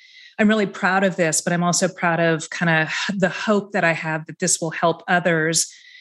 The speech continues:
come out of the shadows and talk about their experiences so it's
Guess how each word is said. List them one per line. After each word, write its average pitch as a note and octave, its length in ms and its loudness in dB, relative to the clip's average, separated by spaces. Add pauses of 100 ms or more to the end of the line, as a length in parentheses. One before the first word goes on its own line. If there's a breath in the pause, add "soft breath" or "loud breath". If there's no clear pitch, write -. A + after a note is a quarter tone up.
(500 loud breath)
come G3 240 4
out F3+ 200 2
of F3 80 2
the E3+ 60 0
shadows G3 580 0
and D#3 160 0
talk - 400 -4
about E3 320 0
their D#3 140 0
experiences F3 840 0
so E3+ 140 2
it's E3 260 -4